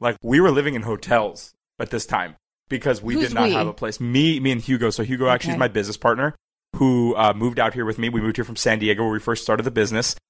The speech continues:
Speaker 1: and we moved here to do some expansion. And we were living in hotels at the time and, like, extended stays.
Speaker 2: Cool.
Speaker 1: And we were probably staying right there near Glend-, Glendale was the city at the time we were staying near.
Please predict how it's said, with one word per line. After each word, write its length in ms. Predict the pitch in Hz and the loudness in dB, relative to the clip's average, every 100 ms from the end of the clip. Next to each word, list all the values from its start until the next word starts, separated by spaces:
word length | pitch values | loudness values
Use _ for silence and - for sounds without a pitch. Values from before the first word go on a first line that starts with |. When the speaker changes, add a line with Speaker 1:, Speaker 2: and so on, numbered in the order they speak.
| _ | _
Speaker 1:
and 100 | 107 110 | 0 0
we 60 | |
moved 240 | 107 110 - | 2 0 0
here 100 | 113 | -2
to 80 | 104 | -2
do 80 | |
some 160 | 113 120 | -2 -4
expansion. 600 | 120 - 107 107 - 139 | -4 0 0 2 0 -2
And 220 | - 113 | -2 0
we 80 | 120 | 2
were 100 | 131 | 4
living 260 | 120 120 123 | 2 0 0
in 80 | |
hotels 440 | 113 110 - 127 120 | -2 -4 0 0 0
at 80 | 113 | -6
the 80 | |
time 440 | 113 117 107 110 110 _ - | -2 2 2 2 -4 _ -8
and, 140 | 113 | -2
like, 100 | 104 | 0
extended 600 | 117 - - 117 117 110 | -2 -6 -2 -2 0 -4
stays. 640 | - 117 107 104 107 104 - - | -2 2 4 4 2 -4 -8 -12
Speaker 2:
Cool. 140 | - 113 | -4 0
Speaker 1:
And 80 | 113 | 2
we 80 | 143 | 2
were 60 | |
probably 240 | 170 226 175 | 2 2 0
staying 260 | - 135 | -4 -4
right 240 | 104 113 117 | 2 2 2
there 80 | 127 | 2
near 140 | 117 | 2
Glend-, 460 | 98 104 107 107 - | 0 0 -2 -2 -6
Glendale 340 | 110 127 117 | -2 0 0
was 100 | 101 | -2
the 40 | 98 | -2
city 200 | 113 104 | -2 -2
at 40 | |
the 60 | - | -2
time 220 | 107 101 | -2 0
we 80 | 104 | -4
were 40 | |
staying 300 | - 110 104 | -2 -2 0
near. 200 | 101 101 | -2 -2